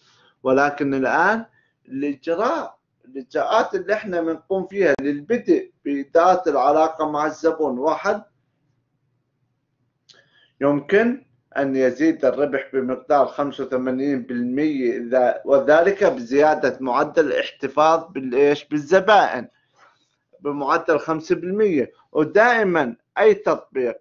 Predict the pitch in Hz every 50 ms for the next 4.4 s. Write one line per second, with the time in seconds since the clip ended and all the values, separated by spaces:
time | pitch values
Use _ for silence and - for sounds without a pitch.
0 | _ _ - 180 185 175 - - 185 170 170 180 175 - 220 240 285 247 - _
1 | _ _ _ _ _ - 139 135 - - - - 185 208 214 208 202 190 160 147
2 | 120 160 165 156 156 151 151 - - 196 - - _ 190 170 143 143 151 135 143
3 | 143 131 113 131 143 139 127 151 156 156 151 190 208 202 185 180 170 175 180 180
4 | 185 180 160 151 151 147 143 -